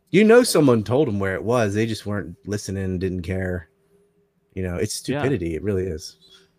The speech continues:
Speaker 1: I think you
Speaker 2: I'm still here,
Speaker 1: froze.
Speaker 2: by the, yeah, I'm still here, by the way. I just gotta reset this camera. It overheats after a while.
Speaker 1: I gotta bounce. I mean, we can do
Speaker 2: All
Speaker 1: another
Speaker 2: right.
Speaker 1: show on Epstein
Speaker 2: Yeah,
Speaker 1: and
Speaker 2: yeah.
Speaker 1: stuff,
Speaker 2: No, I
Speaker 1: but
Speaker 2: understand.
Speaker 1: I'm
Speaker 2: Thank you.
Speaker 1: burning
Speaker 2: Thank
Speaker 1: up
Speaker 2: you
Speaker 1: here
Speaker 2: s-,
Speaker 1: with no A C.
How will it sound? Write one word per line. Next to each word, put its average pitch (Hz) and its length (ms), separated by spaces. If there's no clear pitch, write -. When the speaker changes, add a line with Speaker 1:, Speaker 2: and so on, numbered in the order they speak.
Speaker 1:
I - 60
think 110 180
you 90 100
Speaker 2:
I'm - 60
still 101 220
here, 123 160
Speaker 1:
froze. - 40
Speaker 2:
by 110 120
the, 110 100
yeah, 120 160
I'm 120 80
still 107 180
here, 110 140
by 101 120
the 101 80
way. 104 100
I 104 60
just - 120
gotta 85 120
reset - 240
this - 120
camera. 85 340
It - 60
overheats - 540
after - 200
a - 20
while. 71 100
Speaker 1:
I 135 40
gotta 139 240
bounce. 117 460
I 101 40
mean, 107 200
we 110 100
can 107 160
do 101 120
Speaker 2:
All 95 60
Speaker 1:
another 156 220
Speaker 2:
right. 92 80
Speaker 1:
show 92 300
on 87 240
Epstein 165 280
Speaker 2:
Yeah, 185 100
Speaker 1:
and 170 80
Speaker 2:
yeah. 147 120
Speaker 1:
stuff, 87 120
Speaker 2:
No, 139 80
I 143 60
Speaker 1:
but - 20
Speaker 2:
understand. 143 360
Speaker 1:
I'm 107 40
Speaker 2:
Thank 110 160
you. 113 60
Speaker 1:
burning 120 240
Speaker 2:
Thank 110 180
Speaker 1:
up - 60
Speaker 2:
you 117 60
Speaker 1:
here 101 100
Speaker 2:
s-, - 40
Speaker 1:
with 95 80
no 98 180
A 95 180
C. 95 380